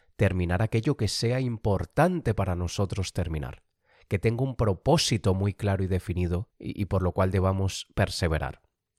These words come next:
Yo soy de aquellos que no estoy a favor de terminar un libro solamente porque lo hemos empezado. Porque si ya sacaste lo que querías del libro, o el libro no te enganchó,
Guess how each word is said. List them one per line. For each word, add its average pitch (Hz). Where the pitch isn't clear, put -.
Yo 127
soy 190
de 180
aquellos 147
que 127
no 117
estoy 147
a 143
favor 135
de 143
terminar 104
un 127
libro 185
solamente 147
porque 113
lo 95
hemos 87
empezado. 85
Porque 101
si -
ya 143
sacaste 190
lo 151
que 107
querías 113
del 101
libro, 85
o 147
el 139
libro 190
no 160
te 156
enganchó, 95